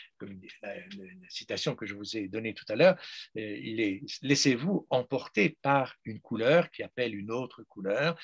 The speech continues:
qui dialogue avec, euh, des contrastes ou au contraire des, euh, complémentarités. Et, euh, installez-vous dans cet univers de vibrations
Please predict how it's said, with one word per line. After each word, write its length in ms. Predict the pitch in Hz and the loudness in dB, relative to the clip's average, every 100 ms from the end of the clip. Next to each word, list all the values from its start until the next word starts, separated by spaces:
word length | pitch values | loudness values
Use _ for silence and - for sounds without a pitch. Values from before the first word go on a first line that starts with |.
| - - | -16 -4
qui 120 | 117 | -2
dialogue 640 | 104 127 113 123 143 120 95 _ | 2 2 4 4 2 0 -6 _
avec, 440 | 104 98 110 _ 110 | -14 -10 -10 _ -10
euh, 120 | 95 - - - | -10 -12 -20 -18
des 540 | 101 101 120 110 104 - | -12 -2 0 2 0 -6
contrastes 760 | 107 - - 101 113 147 - | -12 -10 -8 -4 -2 -4 -4
ou 200 | 104 98 | -6 -6
au 60 | 101 | -8
contraire 500 | 107 - 120 120 98 | -14 -6 0 0 0
des, 320 | 92 107 104 - - - 107 | -4 -4 -4 -10 -18 -14 -12
euh, 360 | 101 95 95 92 - - | -10 -12 -12 -12 -16 -4
complémentarités. 920 | 135 123 123 113 107 107 - 131 - _ _ _ _ _ _ _ _ - | -2 0 0 0 -4 -6 0 -2 -2 _ _ _ _ _ _ _ _ 0
Et, 200 | 131 135 - - - | 0 0 -12 -14 -6
euh, 220 | 110 110 - | -4 -4 0
installez-vous 840 | 135 - 156 143 131 180 190 147 - | 0 4 6 6 6 4 2 0 -2
dans 280 | 110 175 | 4 4
cet 340 | 151 - 135 - | 4 0 -2 -4
univers 580 | 117 110 101 123 160 - - | -4 -4 2 6 6 4 -4
de 340 | 127 135 117 98 | 0 0 0 -4
vibrations 840 | 131 - 104 101 - - 110 139 | -4 -2 -4 -4 -4 -6 -6 -6